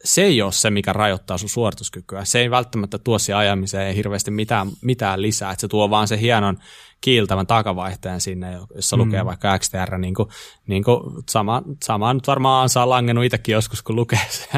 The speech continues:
Speaker 1: X T R siellä takavaihteessa, <laughs> mutta, mutta yleisesti ottaen, niin, niin se,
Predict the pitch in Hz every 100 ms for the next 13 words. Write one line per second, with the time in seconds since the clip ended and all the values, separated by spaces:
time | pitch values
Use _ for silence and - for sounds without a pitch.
0 | 123 - 117 104 104 110 113 107 - 101
1 | 101 - 104 - 107 101 117 - 143 147
2 | - 139 139 165 202 147 - 110 101 -
3 | 104 101 101 - - - 104 104 - 139
4 | 131